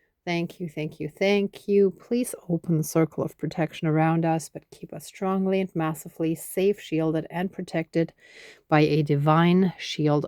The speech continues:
of protection. And so it is. Thank you, Dankeschön, all my relations, all our relations. All right, everyone, thank you so much for watching, for being a part of the ceremony,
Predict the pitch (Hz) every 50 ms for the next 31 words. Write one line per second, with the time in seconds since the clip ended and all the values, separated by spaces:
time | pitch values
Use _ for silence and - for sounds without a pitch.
0 | - - - _ _ - - 151 - - - 156 - - - - 160 143 - -
1 | 170 151 135 139 - - - - - - - 190 190 196 185 180 165 160 160 156
2 | 160 160 160 - - - 185 180 185 190 185 - - _ 196 185 185 180 180 175
3 | - 151 147 151 156 - 156 - - 170 165 160 160 - - _ - 151 147 147
4 | 147 147 147 147 143 143 143 139 - 139 135 143 147 147 - - - - 147 -
5 | 147 - - _ _ _ _ _ _ _ _ _ _ _ _ _ - 165 165 165
6 | 165 160 160 165 170 - - _ 156 151 147 147 147 147 147 151 147 - _ 160
7 | 151 143 143 143 135 143 - - - 143 139 139 - - - _ _ _ _ _
8 | _ _ _ _ _ _ _ _ _ _ _ _ _ _ _ _ _ _ _ _
9 | _ _ _ _ - - _ - 185 185 190 190 185 185 185 185 170 180 170 190
10 | 185 180 175 180 180 180 175 185 190 180 - 180 175 170 - - 180 160 160 -
11 | - - 196 180 185 180 180 - - - 180 170 165 165 160 165 165 165 - -
12 | - 170 156 160 165 165 - - 151 156 151 160 - 156 151 - - 160 156 151
13 | 147 _ - 156 - - - - 190 185 190 190 190 185 185 180 180 185 180 185
14 | 180